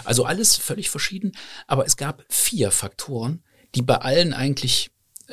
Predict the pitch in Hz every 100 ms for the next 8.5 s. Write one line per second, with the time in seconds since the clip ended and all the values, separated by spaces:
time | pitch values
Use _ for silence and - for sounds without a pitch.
0 | - 117 110 110 104 _ _ - 113 98
1 | 87 - 78 71 85 - - - - -
2 | 104 117 147 131 110 131 113 101 151 -
3 | 156 143 - 120 135 127 107 113 135 127
4 | 95 113 110 87 80 95 135 175 180 -
5 | 113 110 - 110 107 - - - 95 92
6 | - 110 123 123 127 - 180 - - _
7 | _ _ _ _ _ _ _ _ - -
8 | - 107 110 -